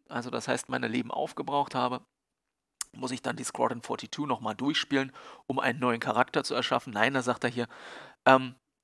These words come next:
„Everything you earn from, äh, Squadron forty-two“, also alles, was man da mit aufgenommen hat, äh, genommen hat,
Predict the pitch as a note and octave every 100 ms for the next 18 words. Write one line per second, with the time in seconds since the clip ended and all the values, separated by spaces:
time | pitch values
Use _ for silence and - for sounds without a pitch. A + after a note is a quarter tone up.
0 | _ - C#3+ D#3+ - D3 C3 C3 - D3
1 | F3+ G#3 - E3+ E3+ - C#3+ - C#3+ C#3
2 | C#3 - B2+ C#3 - C#3 B2 - C#3+ C3
3 | C3 B2 A2 - C#3 C3 - D#3+ - C#3+
4 | C#3+ C#3 C3+ - - A#2+ B2 B2+ B2 -